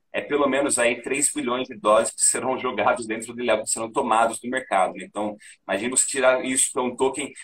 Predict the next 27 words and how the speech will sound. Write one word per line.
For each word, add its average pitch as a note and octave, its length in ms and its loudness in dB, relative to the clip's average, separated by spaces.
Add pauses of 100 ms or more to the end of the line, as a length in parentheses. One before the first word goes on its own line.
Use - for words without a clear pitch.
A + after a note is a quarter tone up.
(160)
que B2 80 -6
não D#3+ 200 2
tem, F#3+ 340 0
acho C#3+ 180 2
que F#3 160 0
vai, D#3+ 260 2
vai, D#3 180 0
vai, - 200 2 (140)
vai D3 260 -2
quase A#3 200 2
dobrar, E3+ 340 4
na C3+ 80 2
verdade, A2 480 2
o B2 80 -2
valor B2 300 0
do C3+ 100 -8 (140)
token, A2+ 280 -8
né? G#2 100 -4
Então, G#2 220 -10
ainda, C3+ 260 0
ainda C3+ 300 2
dá C#3+ 180 4
tempo C#3+ 340 0
ainda C3 160 0
de B2+ 140 -12 (100)
comprar A#2 440 0 (220)
ele. G2 300 -6